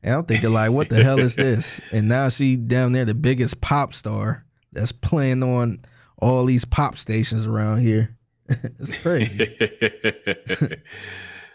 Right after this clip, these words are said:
Speaker 2: Uh, a-, and one other song came out. Now, I gotta find a clip for you to play because we have to actually get the, uh, uh, I wanna get your reaction 'cause you said you ain't heard this yet.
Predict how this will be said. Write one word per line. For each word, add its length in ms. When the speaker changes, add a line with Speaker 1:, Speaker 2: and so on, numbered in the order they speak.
Speaker 2:
Uh, 1040
a-, 200
and 360
one 260
other 260
song 580
came 440
out. 400
Now, 180
I 160
gotta 280
find 340
a 60
clip 460
for 80
you 140
to 100
play 560
because 440
we 140
have 240
to 120
actually 460
get 280
the, 340
uh, 400
uh, 840
I 140
wanna 200
get 220
your 100
reaction 480
'cause 160
you 120
said 240
you 180
ain't 160
heard 280
this 240
yet. 320